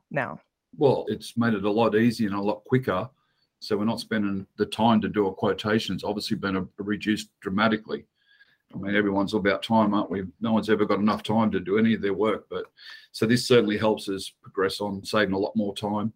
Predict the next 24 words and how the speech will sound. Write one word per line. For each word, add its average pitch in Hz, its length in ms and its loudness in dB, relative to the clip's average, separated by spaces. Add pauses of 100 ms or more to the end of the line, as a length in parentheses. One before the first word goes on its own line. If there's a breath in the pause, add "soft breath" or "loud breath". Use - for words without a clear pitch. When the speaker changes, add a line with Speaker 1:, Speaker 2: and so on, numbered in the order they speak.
(100)
Speaker 2:
and 107 80 -4
it's - 100 -8
a 107 60 -2
lot 98 200 -2
quicker 104 260 -2
and 101 60 0
more 104 240 2
efficient. 113 460 2 (1120 soft breath)
And 127 160 8
it, 120 140 4
as 117 280 0
I - 60 -6
keep 117 260 -2
saying, 120 220 2
it's - 140 -2
a 113 40 2
one-stop 107 480 0
shop. 104 320 -4
You're 101 100 -6
just 107 220 -4
going 107 200 0
into 98 200 -4
the 95 120 -4
one 101 440 -2